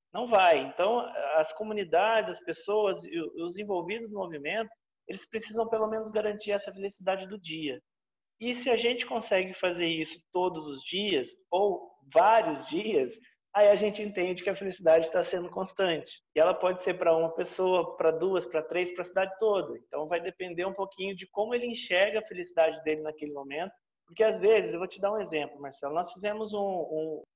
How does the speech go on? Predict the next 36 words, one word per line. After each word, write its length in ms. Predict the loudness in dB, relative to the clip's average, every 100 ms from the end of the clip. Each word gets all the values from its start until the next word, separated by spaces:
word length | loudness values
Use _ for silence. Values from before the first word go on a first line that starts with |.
| _ _
num 180 | -6 2
bairro 280 | 4 4 0
mais 240 | -2 -2
afastado 540 | -4 -4 -2 0 0
da 80 | -2
nossa 240 | -10 -12 -18
cidade 400 | -4 -2 -2 -4
aqui, 340 | -10 -10 -10 _ _ _ _ _ -8
nós 140 | -8
fizemos 440 | -8 -6 -6 -4
o 60 | -4
ano 140 | -4
passado 560 | 2 0 4 4 4 0
o 300 | -4 -2 -2
que 80 | -4
nós 160 | -6 -2
chamamos 340 | -2 -2 -2
de 80 | -8
Fest 600 | -14 -2 4 4 2 -10
Cidade, 640 | -10 4 6 6 4 -4
que 80 | -2
é 40 | -2
um, 140 | -2
que 80 | -4
é 40 |
um 40 | -2
movimento 480 | -4 -2 -4 -4
dentro 220 | -2 -2 -2
do 80 |
movimento, 440 | -8 -8 -6 -8 -8
um 220 | -8 -8 -8
festival 520 | -10 -4 0 0 0
dentro 280 | -4 -6 -8
do 120 | -18
Cidade 280 | -4 -4 -4
Criativa. 540 | -6 -6 -6 -12 -12